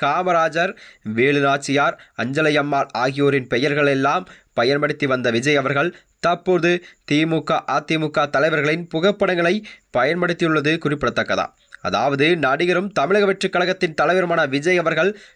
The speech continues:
தனது கட்சியின் இரண்டாவது மாநில மாநாட்டை மதுரை மாவட்டம் பார்ப்பதில் மிக ஒரு பிரம்மாண்டமான மாநாடாக நாளை மறுநாள் நடக்க இருப்பதாக செய்திகள் வெளிவந்தன. இதற்காக சுமார் ஐநூறு ஏக்கர் நிலம்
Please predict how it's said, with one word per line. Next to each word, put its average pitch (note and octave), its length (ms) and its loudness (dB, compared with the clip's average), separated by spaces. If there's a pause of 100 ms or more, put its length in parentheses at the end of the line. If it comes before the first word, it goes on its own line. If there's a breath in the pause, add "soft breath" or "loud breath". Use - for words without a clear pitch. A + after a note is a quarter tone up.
தனது A2+ 380 -2
கட்சியின் C#3 520 -2
இரண்டாவது C#3+ 520 0
மாநில C#3+ 380 0
மாநாட்டை C#3+ 560 -2 (280 loud breath)
மதுரை A#2+ 460 0
மாவட்டம் C3+ 460 -2
பார்ப்பதில் C3+ 560 -2 (200 loud breath)
மிக B2 260 -2
ஒரு B2+ 220 2
பிரம்மாண்டமான D#3 760 0
மாநாடாக D#3 760 0 (240 loud breath)
நாளை C3+ 400 0
மறுநாள் D#3+ 460 0
நடக்க D#3 340 -2
இருப்பதாக F3 480 0
செய்திகள் D3 420 0
வெளிவந்தன. C#3 560 0 (260 loud breath)
இதற்காக B2+ 600 -2
சுமார் C#3 400 -4
ஐநூறு C3 560 2
ஏக்கர் D3+ 400 0
நிலம் C#3+ 300 -2